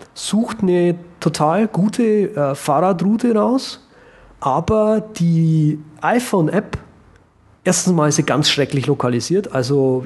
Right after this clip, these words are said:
Buttons heißen im echten Interface dann anders, wie sie im App Store erscheinen und,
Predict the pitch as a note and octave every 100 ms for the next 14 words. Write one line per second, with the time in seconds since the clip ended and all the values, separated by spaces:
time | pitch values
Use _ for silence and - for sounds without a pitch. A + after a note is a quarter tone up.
0 | - - C#3 G3+ F#3+ F3 C#3+ D#3+ E3+ F3+
1 | F3 F3 F3 D#3+ D#3 D#3+ D#3 D3+ - D#3+
2 | D#3 - F#3 F#3 G3+ F#3 F#3 F#3 C#3+ C3
3 | D#3 G3 F#3+ F#3+ E3 D#3+ D#3 D3 D3 F3+
4 | - - G#3 G#3 G3+ - F#3+ F#3+ F#3+ G3
5 | G3+ D#3 D3+ D3 C#3+